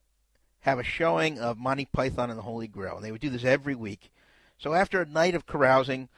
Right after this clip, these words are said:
my friends and I would, uh, wander over after, uh, you know, a little bit of drinking at Smokey Joe's Cafe. We would wander over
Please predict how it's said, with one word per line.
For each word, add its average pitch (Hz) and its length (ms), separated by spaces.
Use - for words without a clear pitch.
my 123 140
friends 151 320
and 135 140
I 127 200
would, 117 300
uh, 107 220
wander 160 400
over 143 340
after, 131 480
uh, 127 180
you 131 120
know, 127 180
a 120 120
little 143 180
bit 156 100
of 139 80
drinking 147 400
at 135 100
Smokey 139 360
Joe's 135 260
Cafe. 117 580
We 131 100
would 123 120
wander 147 440
over 139 380